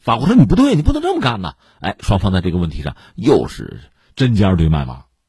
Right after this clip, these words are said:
所以刚才我们列举这一系列问题，你看法国和土耳其真的是很不对付。那埃尔多安一再对马克龙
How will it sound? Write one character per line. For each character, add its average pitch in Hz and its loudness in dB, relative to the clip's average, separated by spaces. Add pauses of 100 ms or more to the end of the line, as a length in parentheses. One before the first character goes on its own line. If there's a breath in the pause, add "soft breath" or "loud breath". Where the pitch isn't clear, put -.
所 - -12
以 113 -6
刚 120 -2
才 117 2
我 98 4
们 92 6
列 113 2
举 78 -4
这 80 -4
一 117 -2
系 139 -2
列 95 -2
问 87 -6
题， 78 -8
你 76 -8
看 - -6 (320 loud breath)
法 71 0
国 87 0
和 87 0
土 85 -2
耳 78 2
其 80 -4
真 92 2
的 85 2
是 69 -8
很 58 -14
不 - -20
对 76 -14
付。 69 -20 (540 soft breath)
那 151 -10
埃 151 -4
尔 151 -2
多 156 2
安 151 0
一 180 0
再 160 0
对 107 -2
马 92 -6
克 120 -4
龙 113 0